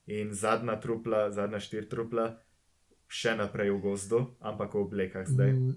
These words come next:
Speaker 2: a kaj, v šotoru pa niso našli nič sumljivega?
Speaker 1: Absolutno nič. Samo pač dnevnik, osnovne potrebščine, to je to.
Speaker 2: Stari.
Speaker 1: Pa obleke.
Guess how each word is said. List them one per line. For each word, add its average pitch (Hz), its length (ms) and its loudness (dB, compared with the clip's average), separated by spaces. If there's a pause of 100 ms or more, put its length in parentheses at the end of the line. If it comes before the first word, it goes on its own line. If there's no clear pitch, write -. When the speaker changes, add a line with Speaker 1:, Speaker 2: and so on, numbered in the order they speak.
(120)
Speaker 2:
a 123 240 0
kaj, 139 220 2
v 127 60 -2
šotoru 151 340 4
pa 143 100 6
niso 143 220 6
našli 120 300 2
nič 120 180 2
sumljivega? 104 600 -4 (180)
Speaker 1:
Absolutno 107 560 -4
nič. 98 280 -8 (200)
Samo 104 340 -4
pač 98 240 -6
dnevnik, 117 440 2
osnovne 104 360 -2
potrebščine, 92 680 -6
to 95 100 -6
je 92 80 -4
to. 98 120 -6 (720)
Speaker 2:
Stari. 98 760 -6
Speaker 1:
Pa 107 60 -2
obleke. 98 420 -2